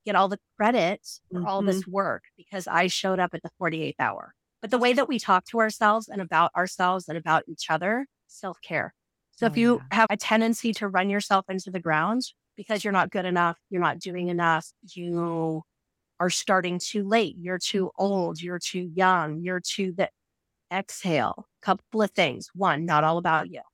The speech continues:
Speaker 1: Two, there is a very,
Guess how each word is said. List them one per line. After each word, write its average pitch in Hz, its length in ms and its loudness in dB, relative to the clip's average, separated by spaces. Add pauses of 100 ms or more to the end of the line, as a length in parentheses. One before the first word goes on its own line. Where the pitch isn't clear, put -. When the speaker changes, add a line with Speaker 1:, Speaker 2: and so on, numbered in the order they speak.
(380)
Speaker 1:
Two, 247 540 2 (360)
there 220 160 2
is 214 100 0
a 196 140 0 (220)
very, 196 560 2